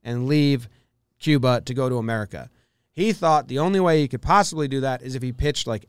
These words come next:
absolute shit, blew out his arm, faked injuries, and they forgot his name, and they didn't, they didn't like him anymore. And he did that, and he got his visa, and he came to the U S. That's, that's the story that he's saying. I have it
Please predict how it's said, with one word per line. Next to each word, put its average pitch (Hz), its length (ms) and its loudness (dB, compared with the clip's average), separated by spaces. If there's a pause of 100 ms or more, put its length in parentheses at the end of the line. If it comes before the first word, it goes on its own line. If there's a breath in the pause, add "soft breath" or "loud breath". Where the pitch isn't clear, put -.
absolute 156 480 2
shit, 127 420 -2 (560 soft breath)
blew 160 380 2
out 156 180 6
his 131 140 -2
arm, 127 340 2
faked 190 460 -2
injuries, 135 680 -2
and 131 240 -8
they 123 80 -6
forgot 139 460 -2
his 131 180 -4
name, 123 380 -2 (340 soft breath)
and 123 120 -8
they 120 120 -4
didn't, 135 420 0 (640)
they 120 180 -2
didn't 143 280 2
like 123 260 0
him 95 80 -14
anymore. 80 440 -18 (460)
And 123 160 -6
he 139 100 -2
did 170 260 2
that, 185 300 4 (420)
and 139 160 -2
he 147 80 2
got 147 240 2
his 151 100 -4
visa, 170 340 0
and 160 120 0
he 123 60 -4
came 160 240 -2
to 151 80 -2
the 139 100 -4
U 147 180 2
S. 135 180 0
That's, 170 260 0
that's 175 320 0
the 147 120 -6
story 160 480 0
that 127 200 -6
he's 143 260 -8
saying. 117 600 -6
I 120 160 -6
have 156 540 -4
it 135 220 -4